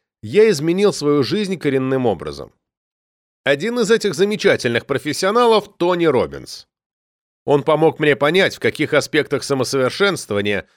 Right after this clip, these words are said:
нужно опираться на советы и опыт других людей, а в каких продвигаться самостоятельно.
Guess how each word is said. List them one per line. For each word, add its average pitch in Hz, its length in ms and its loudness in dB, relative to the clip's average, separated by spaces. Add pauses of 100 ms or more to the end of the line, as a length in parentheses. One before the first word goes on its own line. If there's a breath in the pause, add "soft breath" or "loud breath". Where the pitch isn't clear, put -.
(160)
нужно 190 520 2
опираться 156 640 0
на 143 100 -2
советы 151 480 -2
и 156 220 -4
опыт 110 340 2
других 107 340 -4
людей, 160 540 -4 (400)
а 147 80 2
в - 80 -4
каких 214 440 -2
продвигаться 147 880 0
самостоятельно. 104 960 -4